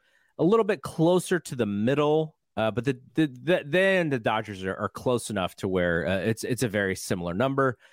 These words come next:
And so the strikeouts, uh, divided by walks number, Giants and Dodgers both fare very, very well. What this also tells me is that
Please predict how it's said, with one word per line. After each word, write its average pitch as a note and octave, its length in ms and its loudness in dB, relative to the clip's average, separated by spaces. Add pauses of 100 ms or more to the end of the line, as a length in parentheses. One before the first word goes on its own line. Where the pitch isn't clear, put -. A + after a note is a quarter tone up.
(300)
And C3+ 140 -2
so F3 140 4
the D3+ 80 0
strikeouts, - 800 0 (400)
uh, A#2 320 2
divided C3+ 580 -2
by A2+ 300 0
walks C3+ 540 0
number, C3+ 420 2
Giants A2+ 300 -2
and G#2 80 -6
Dodgers G2+ 340 -2
both G2 240 -2 (120)
fare F#2 360 0 (160)
very, G2 340 0
very E3 280 0
well. F2 340 -4 (640)
What F#3+ 160 2
this A#3+ 160 -2
also G#3+ 240 2
tells D#3 300 0
me A2+ 100 -2
is F2+ 100 -6
that F#2 140 0